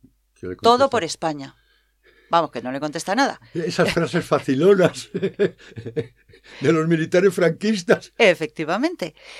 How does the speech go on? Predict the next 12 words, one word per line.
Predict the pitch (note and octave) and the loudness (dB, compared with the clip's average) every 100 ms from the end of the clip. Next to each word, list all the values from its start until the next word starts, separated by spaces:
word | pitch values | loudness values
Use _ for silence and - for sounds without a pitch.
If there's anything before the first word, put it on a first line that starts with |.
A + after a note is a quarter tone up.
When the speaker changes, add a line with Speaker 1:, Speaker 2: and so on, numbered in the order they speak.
| - - _ | -20 -20 _
Speaker 2:
Cinco, | - A#3 A#3 - | -10 -4 -2 0
eh, | F#3 D#3+ D#3 - | 0 0 0 -2
Tejero | - G#3 A#3 | -4 -2 0
coge | B3 A#3 - C4 | 2 0 -2 -4
a | - | -6
cinco | G3 F#3+ | -6 -4
parlamentarios | G3 E3+ E3 D#3 G3+ G3+ G3 A3+ | -2 -2 -4 -4 -4 -2 -2 -6
que | - | -10
fueron | - E3 | -10 -8
separados | E3 E3 D#3 E3 | -8 -6 -4 -4
del | D3+ C3+ | -4 -6
resto, | E3+ G3 - C#3 | -6 -8 -10 -16